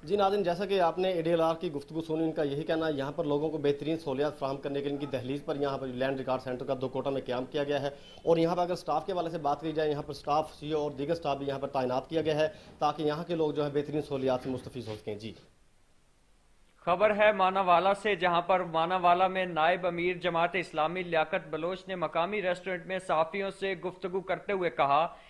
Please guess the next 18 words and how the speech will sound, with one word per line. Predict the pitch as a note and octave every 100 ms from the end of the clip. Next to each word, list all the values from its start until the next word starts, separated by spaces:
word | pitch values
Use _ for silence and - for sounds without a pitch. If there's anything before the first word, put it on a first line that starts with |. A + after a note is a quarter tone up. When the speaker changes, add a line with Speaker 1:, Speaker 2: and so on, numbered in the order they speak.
| - _
Speaker 2:
कि | G3+
मौजूदा | F#3+ F#3+ F#3+ G3 A3
हुकूमत | F#3+ F3+ F#3+ G3+ G#3
आवाम | F#3 F3 F#3 G3
को | G3
हर | F#3
मुमकिन | F3 F#3 F3 G#3
रिलीफ | F3 D#3+ F#3+ F#3 D3
देगी। | E3 E3 C#3+ D3 C#3 C#3+ C3+ - - - C#3+
मजीद | D3 G#3
जानते | F3 G3 G3+ G#3+
हैं |
अपने | G#3 G3+
नुमाइंदे | G3+ F3 E3+ F#3 G3
सैयद | F#3 F3+ F3 F#3
अली | E3 E3
अब्बास | D3+ C#3 C#3+ -
से। | A2